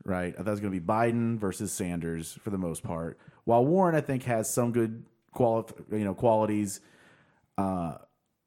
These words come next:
I just thought it was gonna be that. And if you kinda, to me, I naturally go, "Well, if you can fold those Bloomberg votes into Biden,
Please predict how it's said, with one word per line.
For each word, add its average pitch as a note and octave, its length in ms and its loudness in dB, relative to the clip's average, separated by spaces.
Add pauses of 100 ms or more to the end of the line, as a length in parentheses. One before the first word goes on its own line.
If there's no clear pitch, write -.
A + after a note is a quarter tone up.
(340)
I A#2 100 4
just A#2 160 2
thought B2 140 4
it G#2+ 40 2
was G2 120 -2
gonna G#2 160 0
be F#2 140 -2
that. A2 360 2
And G#2+ 100 0
if G#2+ 120 -4
you A#2 160 0
kinda, D#3 320 0
to C3 100 -2
me, D#3 180 4
I C#3+ 60 6
naturally B2+ 400 2
go, A#2 140 4
"Well, C#3+ 280 4
if B2+ 200 -2
you B2+ 100 2
can A2+ 240 -4
fold D3 320 2
those B2+ 160 2
Bloomberg A#2+ 540 2
votes G#2+ 260 -2
into G#2 240 -2
Biden, G#2+ 560 0